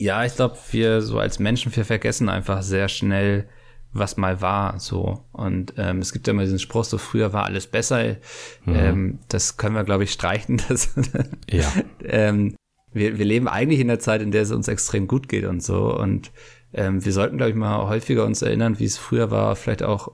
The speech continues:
Speaker 1: häufiger mal mit unseren Großeltern reden. Ich kann das zum Glück, ähm, was die erleben
Speaker 2: Mhm.
Speaker 1: mussten. Und dann, ähm, wissen wir ganz schnell, wie gut es uns eigentlich geht. Und ja,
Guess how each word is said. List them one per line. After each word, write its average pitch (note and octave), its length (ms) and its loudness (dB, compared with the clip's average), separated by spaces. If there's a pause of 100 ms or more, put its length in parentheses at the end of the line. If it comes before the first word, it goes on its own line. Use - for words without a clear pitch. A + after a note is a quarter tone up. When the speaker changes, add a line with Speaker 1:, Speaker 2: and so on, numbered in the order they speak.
Speaker 1:
häufiger A2+ 340 -2
mal G#2 120 0
mit G#2 140 -2
unseren G#2 240 0
Großeltern A#2+ 500 0
reden. G#2+ 220 0
Ich G2+ 100 -4
kann A2+ 160 0
das A2 140 0
zum G#2+ 180 0
Glück, G2+ 300 0 (440)
ähm, G2 260 2
was G2+ 180 0
die B2 120 2
erleben G2 300 6
Speaker 2:
Mhm. F#2+ 60 4
Speaker 1:
mussten. F#2 460 2
Und G#2 260 -2
dann, G2+ 360 0
ähm, G2 220 -2
wissen G#2+ 180 -2
wir G#2 100 0
ganz G#2 180 0
schnell, G#2 180 -2
wie G#2+ 80 0
gut C3 160 2
es B2+ 100 2
uns A#2 140 2
eigentlich G#2+ 260 -2
geht. G#2 280 -2 (420)
Und F#2+ 540 -2 (360)
ja, E2+ 280 -2